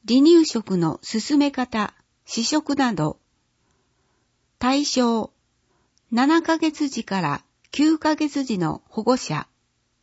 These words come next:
定員、各二十人。申し込み先着順。用意するもの、母子健康手帳。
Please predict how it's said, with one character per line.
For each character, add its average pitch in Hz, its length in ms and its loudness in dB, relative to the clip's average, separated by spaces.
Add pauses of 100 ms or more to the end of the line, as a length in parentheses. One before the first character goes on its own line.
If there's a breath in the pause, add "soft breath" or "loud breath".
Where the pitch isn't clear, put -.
(520)
定 302 300 2
員、 262 440 0 (600)
各 302 320 -2
二 220 200 0
十 285 300 4
人。 170 340 -2 (540)
申 311 220 2
し - 100 -6
込 302 160 0
み 302 140 6
先 277 280 2
着 247 300 -6
順。 185 380 -4 (1200)
用 330 300 4
意 233 100 0
す 202 220 -4
る 208 100 -2
も 196 140 -2
の、 180 280 -2 (560)
母 277 180 0
子 - 180 -10
健 277 280 -2
康 254 200 0
手 220 160 -4
帳。 - 400 -6